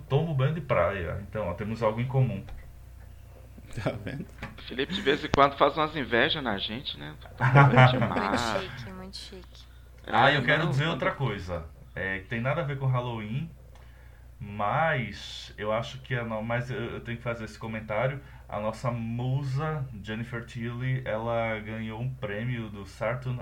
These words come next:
Speaker 1: Awards de atriz coadjuvante na série do Chucky. Então, assim, informação
Speaker 3: Aê!
Speaker 1: aleatória, mas,
Speaker 4: Uhul!
Speaker 1: claro, tudo com a Jennifer Tilly merece ser divulgado e comemorado.
Speaker 3: Ela é ótima.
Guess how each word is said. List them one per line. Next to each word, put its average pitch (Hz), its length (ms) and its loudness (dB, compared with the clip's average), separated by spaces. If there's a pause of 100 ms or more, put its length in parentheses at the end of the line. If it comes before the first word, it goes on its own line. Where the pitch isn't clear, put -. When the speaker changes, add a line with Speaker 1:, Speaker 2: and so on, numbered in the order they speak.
Speaker 1:
Awards 98 800 -2 (380)
de 104 400 -8
atriz 104 360 -4
coadjuvante 135 800 -2
na 110 140 -6
série 110 320 -6
do 131 180 -6
Chucky. 90 480 -8 (220)
Então, 95 320 -12
assim, 82 420 -10
informação 98 580 -6
Speaker 3:
Aê! 98 220 4 (400)
Speaker 1:
aleatória, 120 460 2 (360)
mas, 117 200 0
Speaker 4:
Uhul! 302 100 -4
Speaker 1:
claro, 110 420 2
tudo 131 220 0
com 135 100 0
a 127 80 4
Jennifer 113 560 -4
Tilly 107 560 -6 (180)
merece 101 840 -2
ser 98 340 -6
divulgado 85 720 -4
e 90 40 -10
comemorado. 92 640 -6
Speaker 3:
Ela 110 220 2
é 113 100 2
ótima. - 500 0